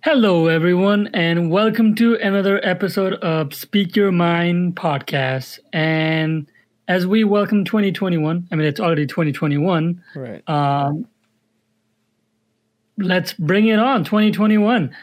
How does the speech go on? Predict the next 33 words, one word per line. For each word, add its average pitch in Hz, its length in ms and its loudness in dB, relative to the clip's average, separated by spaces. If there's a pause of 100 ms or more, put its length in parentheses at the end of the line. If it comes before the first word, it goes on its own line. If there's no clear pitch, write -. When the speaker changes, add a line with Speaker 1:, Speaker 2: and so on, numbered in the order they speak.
(320)
Speaker 1:
Uh, 151 460 0
welcome 185 760 0
to 180 560 0 (300)
another 180 300 0
episode, 180 640 -2
and 151 580 -2 (380)
we 165 160 0
just 175 180 -2
wanna 170 240 2
thank 160 380 -2
you 170 100 2
guys 156 340 0
for, 160 380 0
you 156 100 -4
know, 147 120 -2
like, 139 240 -4 (420)
listening 147 640 -2
through 139 240 -4
pretty 147 180 -2
much 143 200 -4
all 135 240 -4
our 151 160 -4
episode 147 500 -4
in 143 400 -4 (480)
twenty 151 260 0
twenty, 151 480 0
and 143 320 -2
we 147 220 -2
have 139 320 -6
more 180 380 0
shit 180 280 -4
coming 180 360 -2
up. 175 300 0